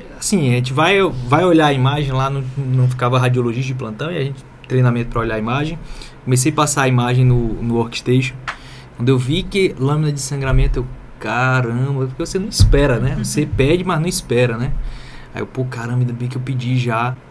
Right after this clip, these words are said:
Speaker 1: é, T C com anjo pra essa paciente." Aí fica até uma dica, né?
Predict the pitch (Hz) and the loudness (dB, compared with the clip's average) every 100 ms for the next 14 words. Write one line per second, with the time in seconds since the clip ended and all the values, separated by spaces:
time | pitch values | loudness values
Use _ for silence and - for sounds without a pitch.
0 | - - - 131 123 123 120 120 117 - | -20 -14 -6 2 4 4 2 2 -2 -2
1 | 131 127 127 127 202 165 123 127 117 - | -2 0 -4 -4 -4 -2 -2 -2 -6 -6
2 | 117 113 123 117 139 196 - 165 - 160 | -6 -6 -6 -6 -6 -6 -4 -4 -2 -4
3 | 208 - 123 - 110 113 | -4 -2 -2 -2 -4 -6